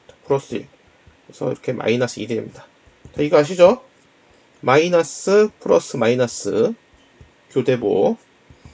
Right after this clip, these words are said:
자, 이걸 알고 나서 이제 문제를 보면요.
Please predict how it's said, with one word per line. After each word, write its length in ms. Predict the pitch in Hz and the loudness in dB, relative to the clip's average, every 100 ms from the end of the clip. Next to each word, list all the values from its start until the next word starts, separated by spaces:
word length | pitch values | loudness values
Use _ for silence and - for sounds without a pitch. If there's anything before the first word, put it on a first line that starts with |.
| _ _ | _ _
자, 260 | 165 143 - | 0 0 -2
이걸 300 | - 160 190 | -4 4 6
알고 300 | 147 151 185 | 6 4 2
나서 260 | 160 151 175 | 2 4 2
이제 140 | 156 | 0
문제를 320 | 143 143 170 156 | 0 0 -2 0
보면요. 560 | 151 160 139 123 226 | 4 4 4 4 2